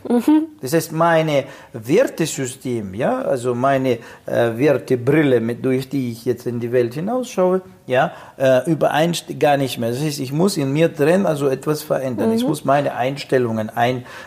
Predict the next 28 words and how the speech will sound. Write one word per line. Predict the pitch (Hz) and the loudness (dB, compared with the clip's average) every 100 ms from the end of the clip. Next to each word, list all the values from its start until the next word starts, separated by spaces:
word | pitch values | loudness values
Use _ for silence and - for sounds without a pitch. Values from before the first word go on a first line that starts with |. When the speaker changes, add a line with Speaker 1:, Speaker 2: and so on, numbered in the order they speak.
| - | 0
Speaker 2:
Einsichten, | 139 147 123 135 127 - 131 127 110 | 2 2 0 -2 -4 -6 -4 -2 2
Glaubenssätze | 123 123 123 117 117 117 113 | 4 4 2 -2 -2 -4 -6
et | - | -6
cetera, | 123 123 | 0 2
et | 117 | 0
cetera, | 117 165 131 | 0 -2 0
muss | 123 135 135 | 0 -2 -4
ich | 123 | -4
jetzt | 127 123 113 113 | -4 -2 -6 -4
revidieren. | 113 110 101 90 87 | -6 -6 -10 -14 -10
Speaker 1:
Mhm. | - 220 233 330 _ _ _ _ _ _ - | -6 -4 -4 -10 _ _ _ _ _ _ -8
Speaker 2:
Also, | 120 147 185 - - - | -4 -4 -6 -12 -20 -8
und | 131 | 0
dadurch | 143 165 226 185 | 2 4 2 0
ist | 160 | -2
meine | 151 151 135 | 0 0 -2
Prognose | - 135 143 175 214 | -4 -4 0 0 0
jetzt | 139 147 - | -2 -4 -4
total, | 123 117 127 139 135 - - - _ - | -4 2 2 2 -2 -8 -10 -12 _ -6
Speaker 1:
Mhm. | 220 | 2
Speaker 2:
ja, | 226 - 254 262 | 4 4 2 -4
so. | - 123 | -6 -4
Und | 120 139 | -2 -2
mit | 156 170 | -2 0
dem | 214 220 | 0 0
ich | 185 160 | -2 0
jetzt, | 165 165 - 120 - - - - - | 0 0 -4 -10 -12 -20 -20 -20 -4
also, | 147 160 127 | 2 2 2